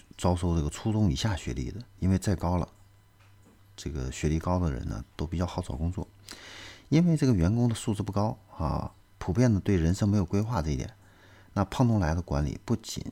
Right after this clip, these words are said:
包括工作，还深度的参与这个员工的一个生活啊。那在胖东来企业文化指导手册里边，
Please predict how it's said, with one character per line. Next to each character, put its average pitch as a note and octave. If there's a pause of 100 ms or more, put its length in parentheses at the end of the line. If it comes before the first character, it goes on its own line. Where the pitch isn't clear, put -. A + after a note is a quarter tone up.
(380)
包 D2+
括 -
工 D#2+
作， -
还 -
深 D#2+
度 D#2
的 -
参 D2+
与 -
这 -
个 A#1
员 C#2
工 E2+
的 D#2
一 C#2+
个 E2
生 G2+
活 E2 (720)
啊。 - (420)
那 B2+
在 B2+ (140)
胖 C#3
东 C3
来 F2+
企 -
业 C#2
文 C2
化 E2
指 -
导 F2+
手 -
册 -
里 -
边， -